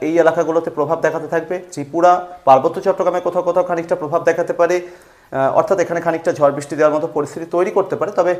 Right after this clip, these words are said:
overall বাংলাদেশের বেশিরভাগ জায়গা, আসামের মোটামুটি পশ্চিম প্রান্তের বিভিন্ন এলাকা, আহ, ভারতের পশ্চিমবঙ্গের বিভিন্ন জায়গা, যার মধ্যে উত্তরবঙ্গ, দক্ষিণবঙ্গ রয়েছে, বিহার, ঝাড়খণ্ড, ওড়িশা, সর্বত্রই কিন্তু ড্রাই স্পেল বা শুকনো আবহাওয়া চলার সম্ভাবনা রয়েছে তিরিশে সেপ্টেম্বরেও।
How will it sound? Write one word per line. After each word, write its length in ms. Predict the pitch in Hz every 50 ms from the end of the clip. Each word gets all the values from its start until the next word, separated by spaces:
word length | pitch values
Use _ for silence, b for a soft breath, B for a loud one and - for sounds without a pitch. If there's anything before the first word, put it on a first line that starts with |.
| - - - - -
overall 280 | - 139 143 175 202 196
বাংলাদেশের 540 | - 147 143 160 180 196 190 202 - - 220
বেশিরভাগ 400 | 185 185 - 196 170 170 165 147
জায়গা, 360 | 139 151 147 143 - 190 196 190 - B B B B B B B B
আসামের 420 | - 147 151 - 190 180 190 190 185 170 -
মোটামুটি 400 | 151 156 156 175 170 170 170 190 190
পশ্চিম 300 | 151 147 147 - 196 185
প্রান্তের 300 | 185 190 175 165 175 170
বিভিন্ন 320 | 156 156 147 - 165 165
এলাকা, 280 | 165 160 160 160 160 170
আহ, 540 | 165 165 - - - 127 127 123 123 123 120
ভারতের 340 | 123 135 139 151 147 170 165 170 B B B B B B B B
পশ্চিমবঙ্গের 560 | - 160 160 - - 202 185 185 180 170 175
বিভিন্ন 320 | 151 151 147 - 175 175 165
জায়গা, 240 | 175 165 156 160 156
যার 160 | 143 143 135
মধ্যে 180 | 143 143 151
উত্তরবঙ্গ, 440 | 147 131 - - 170 160 160 151 147
দক্ষিণবঙ্গ 440 | 143 147 147 143 165 160 151 147 151
রয়েছে, 260 | 147 147 147 147 160
বিহার, 280 | 127 135 139 139 160 147
ঝাড়খণ্ড, 380 | 156 156 139 139 - 160 147
ওড়িশা, 300 | 139 135 139 139 - 170
সর্বত্রই 460 | 165 165 - 143 135 165 180 180 214 196
কিন্তু 280 | 196 196 185 - 202
ড্রাই 280 | - 123 139 143 156 190
স্পেল 260 | - - - 156 151
বা 120 | 147 156
শুকনো 320 | 147 - - 170 - 214 196
আবহাওয়া 420 | 175 151 156 151 156 160 180 214 B B B B B B B B B -
চলার 180 | - 160 160 165
সম্ভাবনা 480 | 165 - 170 165 160 160 151 165 165
রয়েছে 240 | 165 170 170 175 220
তিরিশে 380 | 208 - 180 170 165 165 - 185
সেপ্টেম্বরেও। 600 | - - 196 196 - 208 185 160 135 120 110